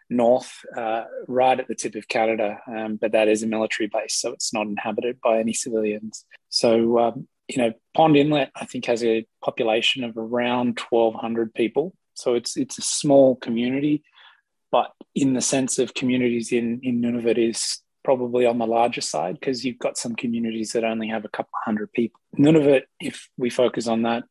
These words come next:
it has a population of around forty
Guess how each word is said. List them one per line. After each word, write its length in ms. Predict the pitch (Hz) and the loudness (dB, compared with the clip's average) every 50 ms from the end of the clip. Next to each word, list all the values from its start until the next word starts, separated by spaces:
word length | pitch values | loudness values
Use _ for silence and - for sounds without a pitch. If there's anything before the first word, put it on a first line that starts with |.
| _ _ | _ _
it 140 | - - - | -2 0 0
has 380 | - - 160 147 135 120 - - | 2 4 4 4 4 2 0 -2
a 420 | - 131 123 117 117 117 120 - _ _ - | 0 0 2 2 2 0 -2 -6 _ _ -4
population 720 | - 156 - - 147 131 120 120 135 135 - - 139 135 | -2 -2 0 2 4 6 6 6 6 4 2 0 0 0
of 200 | 131 123 113 - - - - | -2 -2 -4 -8 -10 -6 -4
around 760 | - 117 117 120 123 123 131 135 139 143 143 143 139 123 - - _ _ _ _ _ - - | -2 0 2 2 2 2 2 2 2 2 2 2 0 -2 -4 -10 _ _ _ _ _ -8 0
forty 460 | - 135 135 127 123 120 117 - - | 2 4 4 6 4 2 2 0 -6